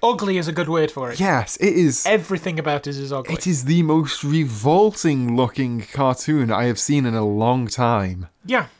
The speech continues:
Speaker 1: Um,
Speaker 2: And it's
Speaker 1: it's
Speaker 2: not even going out there to be ugly. This is subpar Flash animation.
Speaker 1: Yes,
Speaker 2: It's
Speaker 1: yes.
Speaker 2: below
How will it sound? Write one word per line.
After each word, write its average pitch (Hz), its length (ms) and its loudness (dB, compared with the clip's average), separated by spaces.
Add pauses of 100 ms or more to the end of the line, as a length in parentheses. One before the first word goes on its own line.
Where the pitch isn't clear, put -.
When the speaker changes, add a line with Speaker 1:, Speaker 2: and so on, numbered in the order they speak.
(680)
Speaker 1:
Um, 196 540 0
Speaker 2:
And 202 160 2
it's 160 140 0
Speaker 1:
it's - 60 -2
Speaker 2:
not 196 120 2
even 190 240 2
going 160 260 2
out 160 180 4
there 151 160 4
to 156 180 0
be 160 160 2
ugly. 165 260 2
This 190 200 2
is 196 100 2
subpar 175 840 0
Flash 143 420 -2
animation. 123 680 -4 (840)
Speaker 1:
Yes, 160 720 -2
Speaker 2:
It's 160 180 0
Speaker 1:
yes. 135 160 -4
Speaker 2:
below 180 600 4